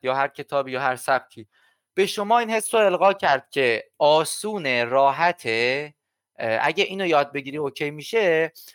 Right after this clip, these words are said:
بدون که یه مشکلی هست، شک کنید توش دوستان. تو بازار مالی کسی موفقه که به همه چی شک کنه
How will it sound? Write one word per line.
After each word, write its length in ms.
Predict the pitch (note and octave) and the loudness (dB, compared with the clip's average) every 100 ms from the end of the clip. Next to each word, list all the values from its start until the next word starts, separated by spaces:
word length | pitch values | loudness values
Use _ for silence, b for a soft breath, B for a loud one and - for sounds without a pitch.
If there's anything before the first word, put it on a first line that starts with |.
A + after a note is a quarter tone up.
| _ | _
بدون 260 | A#3 B3+ C#4 | -6 -6 -6
که 100 | B3 | -4
یه 80 | B3 | -2
مشکلی 460 | A3 E3 - F#3+ F3 | -2 -4 -2 0 2
هست، 260 | C3+ A2+ | 0 -2
شک 340 | - - F#3+ - | -6 0 2 0
کنید 280 | - B2 A2+ | -6 -12 -12
توش 220 | - G#2+ - | -16 -18 -16
دوستان. 420 | D3 - G#2+ G2 _ _ _ | -12 -6 -6 -8 _ _ _
تو 100 | F3+ | 0
بازار 460 | F3+ F#3 F#3 G#3 D3+ | 4 4 4 2 2
مالی 240 | B2+ A2+ | -2 -4
کسی 340 | - G3+ - B2 | -4 -4 -4 -4
موفقه 760 | B2 B2 A#2+ - F3+ C#3+ A#2+ | 2 2 2 0 0 2 0
که 160 | A2+ C#3+ | -2 -4
به 140 | C3+ | -2
همه 280 | C#3+ D#3 F#3 | -2 -4 -6
چی 200 | F#3+ F#3+ | -10 -12
شک 300 | - G3 F3 - | -2 0 -2 -4
کنه 380 | A#2+ A#2 A#2 | -12 -8 -10